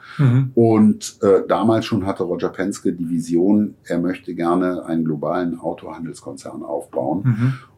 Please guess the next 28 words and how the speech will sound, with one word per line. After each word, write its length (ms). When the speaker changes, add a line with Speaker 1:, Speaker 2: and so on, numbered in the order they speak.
Speaker 2:
Und 540
er 160
war 140
damals 460
der 160
Erste 680
und, 580
äh, 420
es 160
hat 260
nicht 260
viele 320
Follower 540
gegeben, 420
aber 240
wir 160
sehen 300
den 160
Markt 340
durchaus 480
als 220
attraktiv. 580
Die 100
Märkte 340
folgen, 500
folgen 760
teilweise 540
ähnlichen, 640